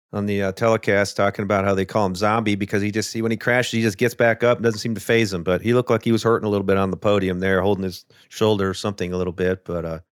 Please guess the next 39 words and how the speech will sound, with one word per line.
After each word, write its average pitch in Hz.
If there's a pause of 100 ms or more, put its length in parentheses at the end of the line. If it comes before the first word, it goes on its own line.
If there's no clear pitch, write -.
(220)
overall, 170
I 151
think 156
it 143
was 120
great. 131
I 127
think 147
it 143
was 127
a 117
really 139
good 127
precursor 135
going 123
into 120
A 120
one 117
as 107
to, 98 (340)
you 101
know, 101
how, 117
how 127
things 123
might 113
settle. 120
I 98
mean, 104
I 110
know 110
we 110
gotta 104
have 110
over 104
a 95
month 110
to 107
go, 107